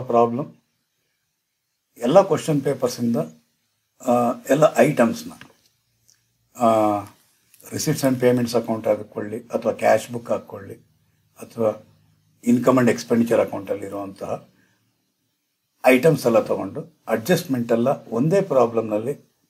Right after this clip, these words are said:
ಕೊಟ್ಟಾಗ ಯಾವ ರೀತಿ ಇರುತ್ತೆ ಅಂದ್ಬಿಟ್ಟಿದೆ. ಇಷ್ಟು ದೊಡ್ಡ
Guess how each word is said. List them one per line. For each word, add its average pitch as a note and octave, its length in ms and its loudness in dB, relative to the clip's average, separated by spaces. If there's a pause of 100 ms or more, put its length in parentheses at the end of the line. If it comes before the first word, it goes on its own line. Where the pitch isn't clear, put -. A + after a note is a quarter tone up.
(120)
ಕೊಟ್ಟಾಗ A#2+ 340 2 (220)
ಯಾವ A2 100 8 (100)
ರೀತಿ A#2 220 -4
ಇರುತ್ತೆ G2 280 -8
ಅಂದ್ಬಿಟ್ಟಿದೆ. F2+ 340 -10 (680)
ಇಷ್ಟು B2+ 260 -4
ದೊಡ್ಡ A#2 140 2